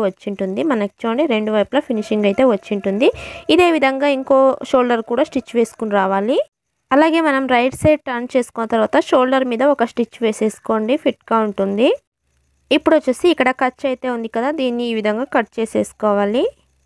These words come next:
ఇప్పుడు మనం హ్యాండ్స్ స్టిచ్ వేసుకోవాలండి. అందుకోసం మనం టక్ పెట్టుకున్నాం కదా, ఇక్కడ రైట్ సైడ్ వచ్చేసి ఇదండి. ఇప్పుడు మనం ఈ విధంగా ఫోల్డ్ చేసుకుని స్టిచ్ వేసేసుకోవాలి. కరెక్ట్గా మనం టూ ఇంచెస్ అయితే ఎక్స్ట్రా తీసుకున్నాం కదా, ఆ టూ ఇంచెస్ని ఫోల్డ్ చేసుకుని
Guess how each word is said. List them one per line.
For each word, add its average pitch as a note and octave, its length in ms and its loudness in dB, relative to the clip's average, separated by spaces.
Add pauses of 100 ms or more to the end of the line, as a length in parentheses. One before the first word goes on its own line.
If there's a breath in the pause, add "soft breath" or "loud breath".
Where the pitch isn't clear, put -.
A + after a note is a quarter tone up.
(1040)
ఇప్పుడు C#4 320 2
మనం C4 260 -2
హ్యాండ్స్ C4+ 340 0 (200)
స్టిచ్ B3 320 -4
వేసుకోవాలండి. G#3+ 800 0
అందుకోసం A#3 520 -4
మనం A3+ 160 -2 (100)
టక్ G#3+ 240 -4
పెట్టుకున్నాం A3 480 -8
కదా, G#3+ 220 0
ఇక్కడ A#3 180 -2 (560 soft breath)
రైట్ A#3 240 0
సైడ్ B3 240 2
వచ్చేసి - 280 -8 (100)
ఇదండి. G#3 400 0
ఇప్పుడు G#3+ 240 -10
మనం G#3+ 120 -4 (120)
ఈ - 80 -4
విధంగా G#3 340 -4
ఫోల్డ్ G#3+ 320 -2
చేసుకుని A#3 460 -4
స్టిచ్ - 260 -10
వేసేసుకోవాలి. G3+ 760 -2 (600)
కరెక్ట్గా D#4+ 460 -4
మనం C#4 160 0 (100)
టూ D4 160 4
ఇంచెస్ D#4 320 2
అయితే D4 240 0
ఎక్స్ట్రా C4+ 320 0
తీసుకున్నాం A#3+ 500 -6
కదా, A#3+ 180 2 (120)
ఆ - 20 2 (160)
టూ B3 80 -4 (120)
ఇంచెస్ని C4 380 0 (120)
ఫోల్డ్ B3 300 2
చేసుకుని A#3+ 360 -6